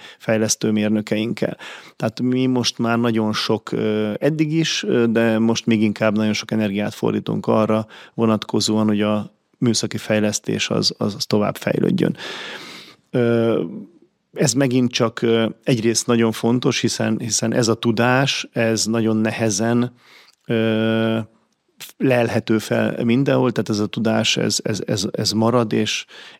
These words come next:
és nagyon fontos, hogyha egy vállalat rendelkezik ilyen fajta, ö, U S P-vel. Ö,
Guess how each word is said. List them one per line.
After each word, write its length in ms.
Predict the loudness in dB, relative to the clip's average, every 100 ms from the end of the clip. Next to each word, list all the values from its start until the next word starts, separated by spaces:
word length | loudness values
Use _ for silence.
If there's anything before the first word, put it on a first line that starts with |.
| _
és 220 | -4 0
nagyon 240 | 2 2
fontos, 380 | 2 0 0 -2
hogyha 220 | -4 -2
egy 120 | -2 0
vállalat 340 | 0 0 -2
rendelkezik 680 | 0 2 2 0 0 0 0
ilyen 420 | 2 2 2 0 -6 -20 -20
fajta, 800 | -4 0 0 2 2 2 0 -8 -8
ö, 520 | -4 0 0 0 -2 -4 -8 _ _ -2
U 160 | 2 2
S 80 | 2
P-vel. 560 | 2 2 4 2 0 -6 _ _ _ _ _ _ _ _ -20 -20 -20 -20 -14 0
Ö, 580 | 2 4 4 4 4